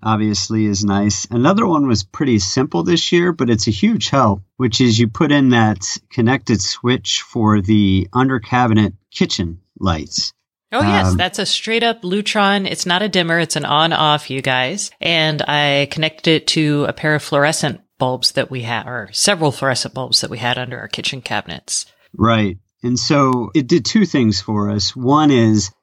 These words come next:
Speaker 1: you know, when you've got your hands dirty with food and you, instead of reaching for that switch to turn on the undercap lights, you can just ask Madam A to turn them on.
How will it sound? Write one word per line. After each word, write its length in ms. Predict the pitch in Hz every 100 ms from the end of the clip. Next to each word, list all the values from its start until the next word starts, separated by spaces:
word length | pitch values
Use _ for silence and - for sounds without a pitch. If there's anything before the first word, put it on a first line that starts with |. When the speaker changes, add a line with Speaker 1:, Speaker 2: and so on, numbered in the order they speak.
| _
Speaker 1:
you 120 | - 123
know, 140 | 107
when 140 | 110
you've 140 | 123 117
got 200 | 135 -
your 100 | 110
hands 440 | 117 120 113 98
dirty 360 | 98 117 113 120
with 240 | 107 95
food 480 | 92 127 110 120 131
and 340 | 139 101 101
you, 200 | 101 98
instead 480 | 98 - 107 92 127
of 140 | 107 92
reaching 360 | 113 110 117
for 160 | 110 113
that 200 | 101 92
switch 420 | - 120 120 -
to 80 | 104
turn 240 | - 113
on 140 | 104 98
the 60 |
undercap 460 | 101 101 98 107 98
lights, 400 | 101 101 104 -
you 80 | 101
can 140 | 104
just 220 | 98 92
ask 240 | 98 95 110
Madam 320 | 101 98 92
A 140 | 92
to 100 | 98
turn 200 | 95 104
them 160 | 101 101
on. 300 | 107 110